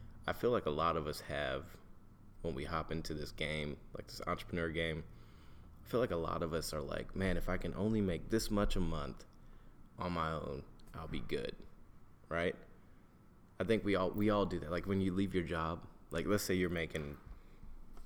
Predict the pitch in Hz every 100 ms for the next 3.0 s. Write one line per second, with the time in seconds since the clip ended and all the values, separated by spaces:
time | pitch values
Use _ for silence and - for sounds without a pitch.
0 | - - - - 50 50 50 50 - -
1 | - - - - - - - - 107 -
2 | 92 87 80 - 76 - - - 73